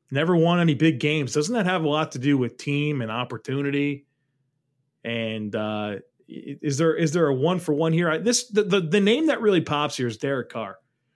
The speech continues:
Remember Derek Carr, Fresno State, going up against U S C in that bowl game, and everyone put so much stock in that game.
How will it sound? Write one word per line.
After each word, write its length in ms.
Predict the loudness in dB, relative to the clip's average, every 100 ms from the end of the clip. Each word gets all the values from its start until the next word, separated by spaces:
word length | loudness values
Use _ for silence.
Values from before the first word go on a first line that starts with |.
| _
Remember 180 | -4 -4
Derek 380 | 0 0 0 -2
Carr, 460 | -4 -2 0 -2
Fresno 420 | -4 -2 0 0 -2
State, 600 | -2 -4 -2 -2 -4 _ _ _ _ _ _ _
going 240 | 0 2 2
up 180 | 2
against 720 | 0 0 0 0 0 -2 -4 _ -2
U 260 | 4 6
S 200 | 4 0
C 260 | -4 0 0
in 100 | 0
that 260 | -2 -4 -4
bowl 240 | -2 -2
game, 340 | -4 -6 -6
and 140 | -6 -4
everyone 320 | -2 0 0
put 200 | -2 -4
so 320 | -4 -4 -4
much 260 | -4 -4 -4
stock 380 | -2 -2 -2 -4
in 80 | -4
that 180 | -6
game. 280 | -6 -6 -6